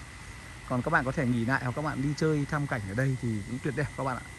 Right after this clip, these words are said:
Năm nào chúng tôi cũng thường xuyên lên đây. Ờ, để, ờ, thăm cảnh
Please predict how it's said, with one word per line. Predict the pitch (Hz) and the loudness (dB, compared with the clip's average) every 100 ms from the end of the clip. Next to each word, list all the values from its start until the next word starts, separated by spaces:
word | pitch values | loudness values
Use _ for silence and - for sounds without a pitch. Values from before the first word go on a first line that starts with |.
| - | -2
Năm | 143 | 2
nào | 143 117 | 2 2
chúng | 120 | 2
tôi | 139 139 127 | 4 4 4
cũng | 127 147 151 | 0 0 0
thường | 139 | 0
xuyên | 123 147 | 2 4
lên | 147 | 6
đây. | 147 147 - - - - - - - | 6 6 2 -14 -14 -14 -14 -12 -2
Ờ, | 120 117 | 0 2
để, | 120 107 90 90 98 | 4 2 2 0 0
ờ, | 104 107 113 | 2 0 2
thăm | 160 147 | 2 2
cảnh | 135 | 2